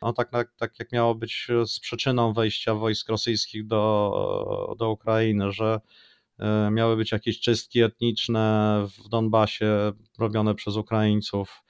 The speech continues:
i to miało być pretekstem do wejścia armii rosyjskiej i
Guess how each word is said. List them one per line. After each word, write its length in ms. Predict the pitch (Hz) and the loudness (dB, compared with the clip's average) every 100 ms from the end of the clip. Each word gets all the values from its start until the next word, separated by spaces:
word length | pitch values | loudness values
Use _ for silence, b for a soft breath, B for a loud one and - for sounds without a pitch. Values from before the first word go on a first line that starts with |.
| - | -14
i 60 | |
to 100 | 104 | -4
miało 200 | 117 113 | 2 2
być 140 | 110 107 | 2 0
pretekstem 560 | 110 107 110 - 110 | -2 0 -2 0 0
do 120 | 107 101 | 2 2
wejścia 440 | 107 104 - 107 104 101 101 98 98 | 0 0 0 2 4 2 2 0 0
armii 260 | 98 104 101 | 0 0 0
rosyjskiej 840 | 101 - 101 - - 135 151 147 | -2 -2 -4 -4 0 2 2 0
i 320 | - 120 123 | -2 -2 -2